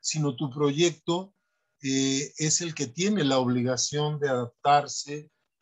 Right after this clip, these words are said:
a, a los, eh, ordenamientos administrativos que están diseñados desde el gabinete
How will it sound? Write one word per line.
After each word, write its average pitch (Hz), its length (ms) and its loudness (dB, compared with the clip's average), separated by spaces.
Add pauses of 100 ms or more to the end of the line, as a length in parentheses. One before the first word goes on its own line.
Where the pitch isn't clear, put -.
(180)
a, 120 760 0 (480)
a 135 160 -2
los, 131 480 -2
eh, 131 380 -2
ordenamientos 139 920 0
administrativos 147 1400 0 (340)
que 120 120 -2
están 139 380 0
diseñados 175 840 -2
desde 156 480 0
el 131 140 -2
gabinete 127 880 -2